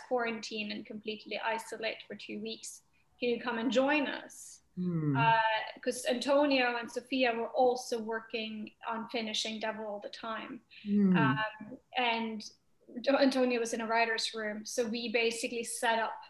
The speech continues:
Speaker 1: a mini pod together where we could,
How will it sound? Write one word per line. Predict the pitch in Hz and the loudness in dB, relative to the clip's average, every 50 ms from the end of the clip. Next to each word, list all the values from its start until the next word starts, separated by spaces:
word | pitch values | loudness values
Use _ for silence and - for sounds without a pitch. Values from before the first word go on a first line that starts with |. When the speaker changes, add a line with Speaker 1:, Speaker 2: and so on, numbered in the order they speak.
| _ _ _ _ _ _ _ _ _ - | _ _ _ _ _ _ _ _ _ 4
Speaker 1:
a | 262 254 | 6 6
mini | 254 254 247 254 254 247 247 240 - - - | 6 6 6 6 6 6 4 2 -2 -4 -2
pod | 254 233 220 214 220 - | 2 2 2 2 2 -2
together | - 262 220 226 220 220 220 226 226 226 226 226 226 220 - - - 226 | -6 -4 -2 0 0 0 0 0 0 2 2 2 2 0 -2 -6 -10 -8
where | 233 233 226 | -6 -6 -6
we | 220 226 220 208 | -6 -8 -10 -10
could, | - - 226 226 220 220 220 220 214 | -8 -6 -4 -4 -4 -4 -4 -6 -8